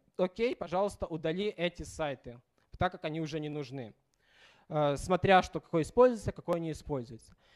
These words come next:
Изначально, честно говоря, у нас был только вот этот подход, который работал единожды ночью,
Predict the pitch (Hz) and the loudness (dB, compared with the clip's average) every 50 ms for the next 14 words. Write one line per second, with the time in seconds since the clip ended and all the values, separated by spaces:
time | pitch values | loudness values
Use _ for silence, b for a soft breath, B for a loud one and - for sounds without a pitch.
0 | b b 185 185 190 220 220 - 277 302 415 440 392 - 240 208 220 208 190 190 | b b -4 0 2 2 2 4 2 2 2 2 0 0 -2 0 0 2 4 4
1 | 196 202 240 262 240 196 202 214 202 185 208 202 - 220 202 - - 202 190 180 | 4 4 4 2 2 4 4 2 2 2 0 0 2 2 0 2 4 2 2 4
2 | 165 175 165 - 170 151 143 - 156 - - 220 - - - 247 277 - - - | 2 -2 0 2 2 2 2 2 -2 -4 -4 -10 -8 -2 0 0 0 0 -2 -10
3 | - _ _ _ _ _ - 196 190 - 220 214 208 208 196 196 185 170 190 202 | -20 _ _ _ _ _ -6 -4 -2 2 2 4 4 4 4 4 4 6 8 8
4 | 202 208 - 202 180 175 170 147 131 127 - _ _ _ _ _ _ _ _ _ | 8 8 6 6 8 8 6 4 2 -2 -8 _ _ _ _ _ _ _ _ _
5 | _ - 165 170 160 147 180 180 180 170 156 - 160 147 143 139 147 - - - | _ -4 -2 -2 0 2 2 4 4 2 0 0 -2 0 0 0 0 0 -2 -2
6 | 214 220 294 | -2 -2 -2